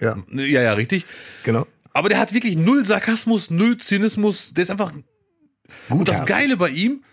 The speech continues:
Speaker 2: er lebt in den Tag hinein. Das ist auf jeden Fall der Abdel Karim-Modus.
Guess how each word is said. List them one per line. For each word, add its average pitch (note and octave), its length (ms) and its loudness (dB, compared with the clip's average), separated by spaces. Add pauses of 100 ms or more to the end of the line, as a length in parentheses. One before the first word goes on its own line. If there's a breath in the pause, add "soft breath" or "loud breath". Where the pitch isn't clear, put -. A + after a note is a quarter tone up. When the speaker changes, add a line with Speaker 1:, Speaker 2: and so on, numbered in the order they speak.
(120)
Speaker 2:
er D#3 140 0
lebt A3+ 260 2
in G3+ 80 2
den F#3 80 2
Tag G#3+ 160 0
hinein. B2 260 0
Das C3 120 -2
ist - 80 -6
auf D#3 60 0
jeden F3+ 100 0
Fall F3 100 2
der D#3+ 100 2
Abdel D3 200 -4
Karim-Modus. C3+ 640 0